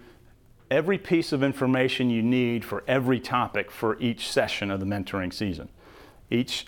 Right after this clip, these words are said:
everything you would need would be a conversation guide, an agenda for each topic, homework assignments, the scripture memory. Um, it's all really established in one document for you, so you can go to one place, print it out once, and have all the information you would need, um,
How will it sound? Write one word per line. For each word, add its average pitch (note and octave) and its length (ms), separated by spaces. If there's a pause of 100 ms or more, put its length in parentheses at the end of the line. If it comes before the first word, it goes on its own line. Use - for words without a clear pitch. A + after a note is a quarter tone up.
everything D3 400
you C3+ 80
would C3 120
need C3 200
would A2+ 80
be A2+ 80
a G2 60
conversation C3+ 760
guide, C3+ 280
an A#2+ 120
agenda B2+ 560
for C3+ 160
each C3 200
topic, B2+ 520 (280)
homework C3+ 440
assignments, B2 680
the G#2+ 220
scripture C#3 460
memory. B2+ 540 (340)
Um, G#2+ 180
it's G#2+ 120
all B2 160
really B2 260
established A#2+ 640
in A2 120
one A#2+ 240
document A#2 520
for B2 240
you, A2+ 120
so - 140
you A2+ 80
can A#2 180
go A#2 140
to A2+ 60
one A#2+ 220
place, A2+ 320
print C3 260
it A#2+ 80
out A2 200
once, A2 460 (380)
and G#2+ 100
have A#2 200
all A2 120
the A2 80
information A2 580
you G#2+ 80
would A2 120
need, A2 420 (540)
um, F#2+ 400